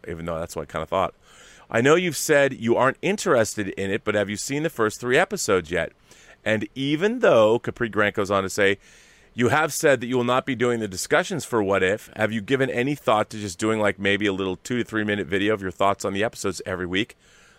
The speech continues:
like how you do your out of theater reviews?" Gee, Capri Grant, uh, I don't know if John's thought about that, but I'm gonna steal that idea. I like that. I was a big What If comic fan. I loved What If. My favorite was What If, uh, Conan the Barbarian was in the twentieth century with the great Co-,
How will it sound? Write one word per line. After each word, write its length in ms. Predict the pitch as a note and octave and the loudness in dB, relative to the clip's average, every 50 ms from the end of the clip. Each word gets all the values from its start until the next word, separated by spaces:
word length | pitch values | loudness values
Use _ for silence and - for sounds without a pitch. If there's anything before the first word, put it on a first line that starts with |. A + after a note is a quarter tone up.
| _ _ | _ _
like 180 | - A2 A2+ - | -2 -2 -2 0
how 140 | - G#2 G2+ | 0 0 0
you 180 | G#2 A2+ A#2+ | 0 -2 -4
do 200 | A2 F2+ G2 F#2+ | -4 -4 -4 -2
your 260 | G2 G2+ G2 G2 G2+ - _ | -2 0 0 0 -2 -2 _
out 220 | - G#2 G2 G#2 A#2 | -2 -2 0 0 -2
of 80 | B2+ | -4
theater 340 | - - A#3+ A#3+ B3 A3 F3 | -4 -6 -4 -4 -2 0 2
reviews?" 400 | C#3 A2 F#2+ G#2 G2+ F#2+ - - - - - - - _ _ _ | 0 0 0 -2 -2 -2 -4 -6 -12 -20 -20 -20 -20 _ _ _
Gee, 280 | - - C3+ D#3 E3+ | -16 -14 -12 -12 -12
Capri 360 | D3+ - - - - - A2 | -10 -10 -12 -10 -8 -8 -8
Grant, 320 | G2+ E2 F#2+ G#2+ G#2+ A#2+ A#2+ - _ _ _ _ _ _ - | -6 -2 0 0 2 0 0 -2 _ _ _ _ _ _ -6
uh, 120 | G2+ G2+ | -4 -2
I 120 | G2 G2+ B2+ | -2 0 0
don't 120 | D#3+ E3+ | 0 0
know 60 | C#3+ | 0
if 100 | G#2+ - | -2 -2
John's 300 | - B2+ C3 D#3+ E3+ - | -2 0 0 0 0 0
thought 180 | - A#2+ G#2 G2 | 0 2 2 2
about 240 | F#2 F#2+ F2+ F2+ - | 2 2 0 0 0
that, 200 | F#2+ G#2 - - | -2 -2 -2 -6
but 120 | - - | -10 -12
I'm 140 | - C3 D#3+ | -12 -12 -14
gonna 120 | G3 C#3 G2 | -12 -12 -10
steal 360 | - - - - B2+ B2+ B2 | -10 -10 -8 -4 -2 -2 0
that 120 | A#2+ A#2+ | 2 2
idea. 320 | A#2+ A#2 A#2 B2+ D3+ B2+ F2+ | 2 0 0 -2 -2 -2 -2
I 120 | F#2+ A#2+ | 0 2
like 220 | C3 C3 C#3 C#3 | 2 2 2 2
that. 100 | - G2+ | 0 0
I 160 | F#2 A#2+ D3+ E3+ | 0 2 2 2
was 100 | F#3 C3+ | 0 -2
a 60 | G2+ | -2
big 240 | F2 B2+ D3 C3 G#2+ | 0 0 0 0 0
What 200 | G#2+ A#2 A#2+ A#2+ | 0 0 2 2
If 240 | A#2+ A#2+ - - _ | 0 -2 -4 -10 _
comic 340 | - - G#2+ G#2+ A2 A#2 - | -2 0 0 0 0 -2 -6
fan. 300 | - - B2 B2+ B2+ A#2 | -4 -2 0 0 0 0
I 60 | G2 | 0
loved 260 | F2+ F2+ G2 G#2 G2 | 0 0 -2 -2 0
What 180 | G2+ G2+ G#2+ G#2 | 0 0 2 4
If. 180 | G#2+ A#2 - - _ _ _ - - _ - _ | 2 2 0 -4 _ _ _ -20 -20 _ -16 _
My 80 | - F2+ | -10 -8
favorite 420 | - - F#2+ F2+ F2 G2+ C3 - | -2 0 2 2 2 0 -2 -4
was 160 | - F#2 D#2+ D#2+ | -6 -6 -6 -2
What 180 | E2+ F#2 F#2 | 0 0 2
If, 120 | F2+ - - _ _ _ _ _ _ _ _ - | 0 -2 -4 _ _ _ _ _ _ _ _ -6
uh, 240 | - F#2 F2+ F2 E2+ | -2 -2 0 0 -2
Conan 260 | - - G#2+ G2+ G2 | -2 -2 -2 0 0
the 60 | F#2 | 0
Barbarian 480 | E2+ F#2 F#2 F2 D#2+ F#2+ F#2 F#2+ G2 A2 | 0 0 0 0 2 0 0 0 -2 -4
was 160 | G#2+ F#2 E2 | -6 -8 -8
in 40 | E2 | -10
the 80 | F2 E2+ | -12 -12
twentieth 340 | - - F#2 F2+ F2 E2+ | -6 -6 -4 -4 -4 -6
century 360 | - - F#2 F#2 - - G#2+ A2 | -4 -4 -4 -4 -4 -4 -6 -6
with 140 | G2 E2+ | -6 -8
the 80 | - - | -10 -8
great 240 | - F2+ E2 D#2+ - | -8 -8 -8 -8 -12
Co-, 280 | - - D#2+ E2+ - | -8 -6 -4 -4 -4